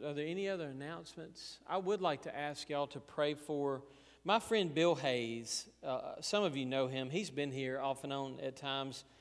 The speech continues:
visiting. His daughter, Tracy George, died this past week. She was only fifty-nine years old, uh,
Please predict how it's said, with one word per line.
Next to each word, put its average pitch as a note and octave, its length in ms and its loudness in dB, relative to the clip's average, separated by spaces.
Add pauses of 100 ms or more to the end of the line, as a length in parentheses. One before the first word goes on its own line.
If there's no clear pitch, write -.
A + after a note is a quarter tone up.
(400)
visiting. C#3+ 680 2
His D3 460 2
daughter, B2 680 4 (220)
Tracy E3 600 -2
George, B2 880 -4 (220)
died C3+ 480 -2
this B2 180 -8
past C3 460 -10
week. C3 500 -10 (800)
She - 140 -4
was C#3+ 160 2
only C3 260 2
fifty-nine D#3 800 -2
years D3 240 -4
old, C3 640 0
uh, B2+ 220 -2